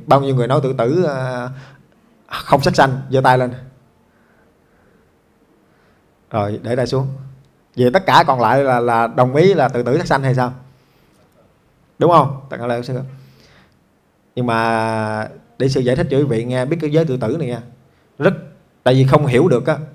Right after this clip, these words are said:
không hiểu được giới tự tử, cái giới sắc xanh á, mình nghĩ tự tử á, là không, không, ờ, sắc xanh nó, nó rất nguy hiểm.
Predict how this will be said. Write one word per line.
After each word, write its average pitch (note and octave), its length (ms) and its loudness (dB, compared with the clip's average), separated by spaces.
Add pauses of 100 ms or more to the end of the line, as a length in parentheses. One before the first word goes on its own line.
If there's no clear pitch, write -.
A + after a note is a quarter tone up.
(140)
không D3 140 -6
hiểu C3 140 4
được C3+ 140 0
giới D#3 120 6
tự C#3 120 0
tử, C3 360 2
cái F3 300 2
giới F3+ 120 4
sắc F3+ 100 -2
xanh C#3 200 2
á, C#3+ 80 -4
mình C3 120 -6
nghĩ B2+ 120 0
tự C3+ 140 -2
tử C3+ 240 0
á, F#2 100 -4 (760)
là A2+ 100 -4
không, C#3 300 -4
không, C#3 360 -6
ờ, C3+ 160 0
sắc C3+ 100 -2
xanh C3+ 160 0
nó, C3+ 80 -4
nó C3+ 220 -2
rất F#3+ 160 -4
nguy B2+ 140 -4
hiểm. A#2+ 260 -4